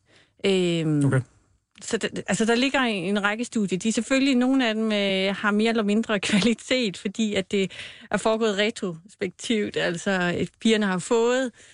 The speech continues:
Speaker 1: øh, korsbåndsskaden, og så er de blevet spurgt om, øh, hvor er du i cyklus?
Speaker 2: Ja.
Speaker 1: Nogle af dem har altså lidt højere kvalitet, fordi der har de også målt på hormonniveauerne, for ligesom bedre at kunne bestemme, om de reelt set er der i cyklus, hvor de, man forventer, de er.
Speaker 2: Ja.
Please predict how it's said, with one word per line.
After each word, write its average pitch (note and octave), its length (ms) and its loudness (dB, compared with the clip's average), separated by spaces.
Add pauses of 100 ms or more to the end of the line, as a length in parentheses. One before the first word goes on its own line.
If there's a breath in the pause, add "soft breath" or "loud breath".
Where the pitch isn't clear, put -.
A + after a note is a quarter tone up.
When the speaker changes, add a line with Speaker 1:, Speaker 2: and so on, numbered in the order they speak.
(300 loud breath)
Speaker 1:
øh, F3+ 240 -4
korsbåndsskaden, G3+ 760 -2
og F#3+ 60 -2
så F#3+ 100 -6
er F#3+ 40 -2
de F3+ 80 -8
blevet F3 240 -2
spurgt G3 400 -2
om, - 340 -2
øh, D3+ 420 -2 (120)
hvor G#3 180 2
er D#3 160 -4
du F#3 160 -4
i F3 60 -2
cyklus? - 760 -8 (120)
Speaker 2:
Ja. B2 120 2 (200)
Speaker 1:
Nogle A#3+ 220 4
af G#3 60 0
dem G3+ 100 -4
har G3 120 -2
altså F#3+ 360 -2
lidt G#3 180 0
højere D4 240 0
kvalitet, A#3 400 -2
fordi G3+ 200 -2
der G#3 100 2
har G3+ 80 -2
de F#3 140 -2
også F3+ 300 -2
målt F3 240 0
på F3 100 -6
hormonniveauerne, F#3+ 760 0
for F3 140 -4
ligesom F3+ 320 0
bedre F#3 420 0
at - 80 -6
kunne E3+ 80 -6
bestemme, E3+ 320 0
om D3 100 -2
de - 100 -8
reelt F3 160 0
set - 200 -4
er - 120 2
der E3 360 -2
i - 80 -10
cyklus, E3 400 -6
hvor D#3+ 140 -4
de, D#3 240 -4 (180)
man E3 240 0
forventer, G3 380 0
de - 120 -12
er. - 180 -6 (180)
Speaker 2:
Ja. B2 120 4